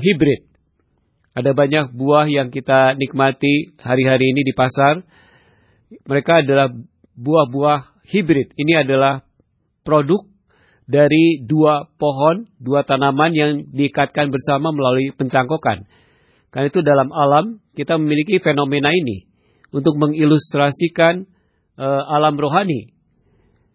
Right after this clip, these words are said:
Ketika seorang dibaptis ke dalam air, yang menandakan Allah Tritunggal,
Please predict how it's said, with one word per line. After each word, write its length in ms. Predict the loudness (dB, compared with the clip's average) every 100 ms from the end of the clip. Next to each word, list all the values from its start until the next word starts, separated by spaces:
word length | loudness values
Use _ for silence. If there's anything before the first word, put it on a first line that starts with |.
| _ _
Ketika 320 | -8 0 0
seorang 400 | 2 2 2 0
dibaptis 880 | 0 0 0 0 0 0 0 -6 -18 _ _ _ _ -20 -20 -20 -20 -20 _ -20 _ _ _ _ _ _ _ _ -10
ke 80 | 0
dalam 320 | 2 2 0
air, 400 | 0 2 -2 -6 _ _ _ _ _ _ _ _ _ _ _ _ 0
yang 240 | 0 2
menandakan 880 | 0 0 0 0 2 0 0 -6 -14 _ _ _ _ _ _ _ _ _
Allah 240 | -2 0 0
Tritunggal, 800 | -2 -4 -2 0 0 0 -2